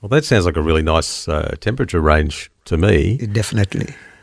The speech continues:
Speaker 1: Now, wh-, what was your family situation, um, w-, w-, that you were born into?
Speaker 2: I was born in a, a privileged family,
Speaker 1: Mm-hmm.
Speaker 2: uh,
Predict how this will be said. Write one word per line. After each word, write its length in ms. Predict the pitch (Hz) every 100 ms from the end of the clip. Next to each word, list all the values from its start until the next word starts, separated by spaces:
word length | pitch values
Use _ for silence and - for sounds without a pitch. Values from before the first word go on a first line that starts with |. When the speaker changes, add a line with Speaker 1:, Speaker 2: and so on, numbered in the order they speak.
| _ _
Speaker 1:
Now, 120 | 127 160
wh-, 160 | 196
what 140 | 208 226
was 140 | 175
your 120 | 185
family 400 | - 175 175 165
situation, 960 | 120 110 - 87 64 - 95 80 127 139
um, 460 | 110 107 110 107 -
w-, 340 | 69 92 113
w-, 220 | 135 127
that 160 | 107 113
you 200 | 113 107
were 100 | 101
born 320 | 87 95 92
into? 480 | 87 87 - 78 - - _ _ _ - - - - - - - - - - - - - - _ -
Speaker 2:
I 100 | 135
was 180 | 147 120
born 380 | 110 127 131 131
in 220 | 120 110
a, 380 | 107 104 101 104 - _ _ _ _ _ -
a 100 | 123
privileged 640 | - 120 107 110 107 101
family, 460 | - 127 135 156 202 _ - -
Speaker 1:
Mm-hmm. 180 | 82 104
Speaker 2:
uh, 180 | -